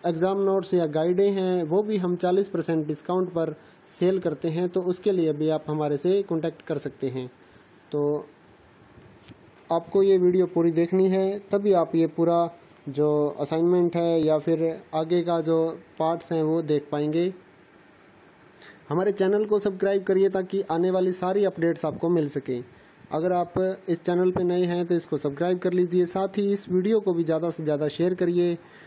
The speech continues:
जो बीए के student हैं उनके लिए एक offer चला रखा है हमने, जो बीईवीए का उनका assignment है environment का, वो हम free में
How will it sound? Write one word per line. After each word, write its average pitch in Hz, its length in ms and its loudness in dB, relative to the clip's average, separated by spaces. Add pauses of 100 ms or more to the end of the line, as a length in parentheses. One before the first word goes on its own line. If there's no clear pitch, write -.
(160)
जो 175 120 2
बीए 190 300 2
के 220 120 2
student 208 420 0
हैं 208 80 2
उनके 202 240 2
लिए 202 160 4
एक 190 100 0
offer 196 240 0
चला 185 240 0
रखा 185 200 -2
है 185 60 -2
हमने, 185 340 2 (1040)
जो 170 320 0
बीईवीए 185 960 0
का 180 420 -2 (420)
उनका 170 280 2
assignment 180 480 0
है 180 80 0
environment 170 540 0
का, 170 200 0
वो 185 300 0
हम 180 240 0
free 190 280 0
में 196 300 2